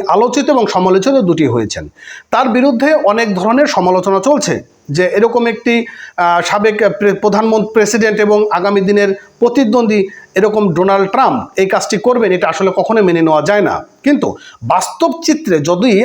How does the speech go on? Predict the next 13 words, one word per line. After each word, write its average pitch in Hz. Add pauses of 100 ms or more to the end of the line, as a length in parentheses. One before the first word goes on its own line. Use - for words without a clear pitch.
আমরা 180 (160)
এটিকে 190
দেখি, 175 (360)
তাহলে 214 (340)
তিনি 294 (140)
যে 185 (100)
কাজটি 170 (100)
করেছেন, 294
এটি 151
যে 190
একেবারে 226 (140)
অসঙ্গতি 277
কাজ 196